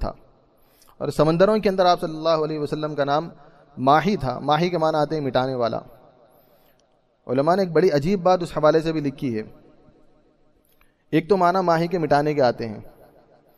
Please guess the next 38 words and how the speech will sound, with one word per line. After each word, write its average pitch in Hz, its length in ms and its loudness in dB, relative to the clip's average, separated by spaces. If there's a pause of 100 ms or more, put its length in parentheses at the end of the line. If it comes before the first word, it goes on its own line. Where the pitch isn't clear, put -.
(600)
ماہی 151 360 2
رکھنے 220 260 2
کی 220 100 -4
وجہ 202 260 0 (280)
یہ 165 320 2
ہے 180 220 0
کہ 202 100 -2
آپ 185 200 2
صلی 175 160 -4
اللہ 170 160 -2
علیہ 160 400 0
وسلم 156 420 -2
جو 147 120 -2
ہے 139 80 -6
نا 160 80 -2
اس 156 240 -8
دنیا، 151 300 -8 (220)
اور 127 100 -6
ایک 135 140 -10
بات 180 240 2
میں 180 80 -4
نے 180 80 -6
شروع 151 240 -6
میں 170 100 -4
ذکر 165 240 -6
کی 143 160 -6
تھی 147 200 -6
کہ 175 120 -8
آپ 139 260 0
صلی 165 140 -6
اللہ 160 160 -4
علیہ 151 340 -2
وسلم 147 360 -8
کی 151 100 -12
یہ 147 60 -8
جو 143 140 -10
اسماء 160 360 -2
ہیں 123 280 -6